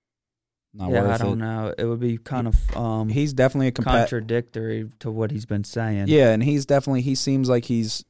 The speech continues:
Speaker 1: a competitor, and he wouldn't, but just whenever people have money sitting right there on the table, like, you, that's why I've been saying it about Stingley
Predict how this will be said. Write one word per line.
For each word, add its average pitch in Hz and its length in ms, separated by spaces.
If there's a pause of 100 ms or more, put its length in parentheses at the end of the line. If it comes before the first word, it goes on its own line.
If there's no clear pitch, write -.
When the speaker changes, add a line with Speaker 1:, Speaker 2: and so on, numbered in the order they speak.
Speaker 1:
a 113 80
competitor, 104 680 (640)
and 107 100
he 101 60
wouldn't, 101 580
but 98 320
just - 240
whenever 131 420
people 123 440
have 117 140
money 110 300
sitting 101 300
right 98 180
there 98 120
on 98 80
the 92 100
table, 104 600 (800)
like, 92 300 (520)
you, 101 300 (320)
that's 120 180
why 120 200
I've 120 180
been 127 140
saying 120 260
it 92 80
about 87 160
Stingley 76 540